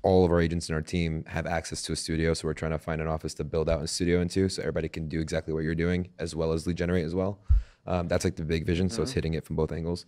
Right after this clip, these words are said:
Speaker 1: But I guess the one question, I, I'm just gonna say it dirty 'cause I don't know how to say it in this right way. Uh, have you ever had any friends or family that ended up buying through another realtor?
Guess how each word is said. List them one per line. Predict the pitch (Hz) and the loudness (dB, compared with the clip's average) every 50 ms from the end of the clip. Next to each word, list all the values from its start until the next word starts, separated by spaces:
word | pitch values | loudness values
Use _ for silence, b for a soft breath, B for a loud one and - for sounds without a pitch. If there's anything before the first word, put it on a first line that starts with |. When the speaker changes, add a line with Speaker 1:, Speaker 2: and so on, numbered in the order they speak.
| b b b b b b b b b _ | b b b b b b b b b _
Speaker 1:
But | - 95 92 - - - - | 0 0 0 -2 -4 -6 0
I | - | 4
guess | 104 113 110 - | 6 6 6 6
the | 131 | 6
one | 117 101 92 | 4 6 6
question, | - 98 92 - - 85 85 82 - _ - - - _ _ _ _ _ _ _ _ _ _ _ _ _ - | 6 6 6 4 2 0 0 -2 -4 _ -20 -20 -20 _ _ _ _ _ _ _ _ _ _ _ _ _ -8
I, | 82 - - | -8 -4 -2
I'm | - 98 | 0 0
just | 95 - | 2 4
gonna | - 107 | 4 6
say | - - 87 | 6 6 4
it | 78 | 4
dirty | 87 82 82 80 | 4 4 2 2
'cause | - - | 2 0
I | 78 | 0
don't | 80 | 0
know | 80 78 | 0 0
how | 78 80 | -2 -2
to | 76 | -2
say | - - 80 | 0 0 0
it | 80 71 - - - | 0 -2 -4 -10 -12
in | - 80 78 | -10 -8 -8
this | 78 76 - | -8 -4 -2
right | 82 80 | 0 2
way. | 85 87 85 B B B B B B B B - | 2 2 0 B B B B B B B B -4
Uh, | - - - | -2 -2 2
have | - 107 98 | 4 6 6
you | 110 | 8
ever | 127 131 | 10 10
had | 123 127 | 10 10
any | 131 117 95 | 10 8 8
friends | - - 98 95 92 87 | 6 6 6 6 6 4
or | 82 | 4
family | - 90 90 87 87 87 85 80 80 80 - _ _ _ _ _ - | 4 4 4 4 4 4 4 4 2 0 -4 _ _ _ _ _ 0
that | 90 87 - | 0 0 0
ended | - 92 98 90 | 0 0 2 2
up | 95 80 - | 2 2 4
buying | - 90 87 87 87 85 82 82 - | 4 4 4 4 4 2 0 0 -2
through | - 92 87 82 82 - | 0 2 4 4 4 2
another | - 82 92 117 110 95 | 0 0 4 4 6 6
realtor? | 87 82 80 78 - 80 78 78 76 | 6 4 4 2 2 2 2 2 0